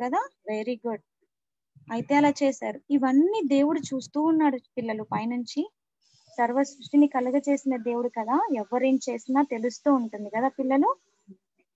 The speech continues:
అయితే హేబెలు చేసిన పనిని, హేబెల్ని ఇట్లాగా చేశారు కదా, ఎవరు అలా చేసింది?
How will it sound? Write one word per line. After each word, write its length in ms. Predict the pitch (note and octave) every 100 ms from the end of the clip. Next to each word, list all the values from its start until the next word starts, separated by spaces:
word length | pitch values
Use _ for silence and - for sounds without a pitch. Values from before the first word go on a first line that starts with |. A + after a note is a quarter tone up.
| - -
అయితే 560 | C4+ D#4 F#4 B3 A3+ F#4 - _ _ _ _ B3+
హేబెలు 380 | C#4 D4+ F4+
చేసిన 460 | F4 - C#4+ C#4 B3+
పనిని, 560 | A3+ G#3 A3 A3+ B3 G#4+ E4 - A3
హేబెల్ని 600 | A#3 A#3+ C#4+ C#4+ D4 C#4+ B3+ - - - - -
ఇట్లాగా 360 | - A#3+ A3+ A3+
చేశారు 460 | G#3 A#3 A#3 C#4
కదా, 220 | B3+ B3 G#4 E5 A3 E3 - _ _ _ _ _ _ A3
ఎవరు 220 | A3 D4
అలా 160 | D4 C#4+ C4+
చేసింది? 380 | C4 C#4 E4+